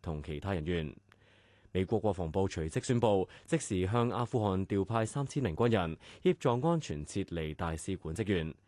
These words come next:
預料喺二十四至四十八小時內進入喀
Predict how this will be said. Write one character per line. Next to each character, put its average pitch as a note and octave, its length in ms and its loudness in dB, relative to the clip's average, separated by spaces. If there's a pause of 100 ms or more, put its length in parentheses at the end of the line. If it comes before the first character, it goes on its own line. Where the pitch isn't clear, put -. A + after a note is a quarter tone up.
(100)
預 A2 80 4
料 G2+ 140 4
喺 F#2+ 360 0
二 F2+ 40 0
十 F#2 140 -4
四 G2 240 0
至 F#2+ 160 0
四 G2 140 -2
十 F#2+ 120 -4
八 G2 140 -2
小 G2 160 -4
時 F2+ 200 -4
內 F#2+ 320 2
進 E3 200 2
入 C3 120 4
喀 A#2 280 -4